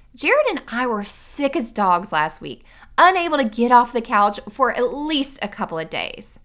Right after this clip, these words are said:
Thankfully, our kids are nine, eleven, and thirteen, and for the most part, they're able to take care of themselves.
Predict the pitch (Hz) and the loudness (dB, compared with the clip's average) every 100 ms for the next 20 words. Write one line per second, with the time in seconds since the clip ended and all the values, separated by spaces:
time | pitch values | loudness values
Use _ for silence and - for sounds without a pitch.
0 | _ - - - - 330 349 349 349 339 | _ -20 -20 -18 -2 0 0 -6 -4 -4
1 | - - - - 285 294 - - 180 175 | -8 -18 -18 -2 0 0 -2 -4 -4 -2
2 | 220 247 254 254 254 - 202 220 226 214 | 2 4 4 0 -4 -8 -2 2 2 0
3 | 208 208 196 190 170 165 165 - - - | -4 -4 -6 -6 -12 -12 -14 -16 -20 -20
4 | - 359 381 440 415 403 392 - 330 339 | -6 -6 0 0 2 0 -2 2 6 6
5 | - 294 - 294 311 285 - 233 226 - | 4 -4 -6 -4 -2 -4 -6 -12 -12 -8
6 | 190 185 185 175 - 381 247 160 143 214 | -6 -6 -8 -8 -2 6 6 6 0 -8